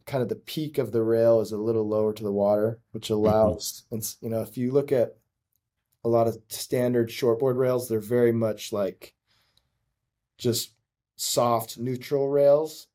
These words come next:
Speaker 1: And the rails on the Bongia are a little bit more, uh, positive because the apex is lower. And so you're kind of, when you're pressing and you're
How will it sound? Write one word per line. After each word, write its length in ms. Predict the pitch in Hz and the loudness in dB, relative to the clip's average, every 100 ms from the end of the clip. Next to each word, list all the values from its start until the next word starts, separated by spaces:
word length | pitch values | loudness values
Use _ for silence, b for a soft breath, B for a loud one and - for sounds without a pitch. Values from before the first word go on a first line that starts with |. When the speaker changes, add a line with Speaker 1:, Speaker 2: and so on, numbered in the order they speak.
| - | -8
Speaker 1:
And 260 | 120 117 | -4 0
the 60 | 117 | 0
rails 480 | 113 120 123 123 123 | 2 4 4 4 2
on 140 | 117 | 0
the 80 | 117 | 0
Bongia 420 | 117 110 110 113 | 0 -2 2 2
are 180 | 113 110 | 2 0
a 80 | 113 | 0
little 240 | 113 117 | 0 0
bit 200 | 113 113 | 0 0
more, 500 | 113 110 113 110 101 - _ | 0 0 2 0 -2 -10 _
uh, 240 | 110 104 101 101 | -8 -6 -8 -12
positive 840 | - 131 117 120 131 135 135 135 - | -8 -2 0 0 2 2 0 -4 -10
because 480 | 113 - 113 104 | -10 -2 -2 -2
the 380 | - 104 101 98 - - | -6 -4 -4 -6 -6 -2
apex 500 | 110 110 113 104 110 | 0 0 -2 -2 -8
is 160 | 98 | -6
lower. 520 | 107 107 107 107 101 - _ _ _ _ _ - | 0 2 2 0 -6 -16 _ _ _ _ _ -14
And 100 | 110 | -10
so 460 | - 117 107 104 | 0 2 2 0
you're 200 | 107 113 - | -4 -6 -6
kind 360 | - 131 123 | -6 -2 0
of, 80 | 117 | -2
when 100 | 117 | -2
you're 100 | 110 | -6
pressing 840 | 107 - 139 127 - 123 117 113 117 | -8 -2 2 2 0 -2 -2 -2 -4
and 120 | 113 | -4
you're 260 | 110 104 | -2 -4